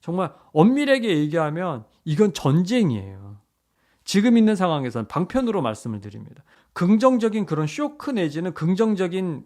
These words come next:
그런 반성, 이런 것들이 필요해요.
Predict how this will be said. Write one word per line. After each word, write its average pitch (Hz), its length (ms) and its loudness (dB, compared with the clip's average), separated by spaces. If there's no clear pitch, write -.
그런 123 320 -6
반성, 156 720 0
이런 262 280 4
것들이 143 380 -2
필요해요. 104 460 -18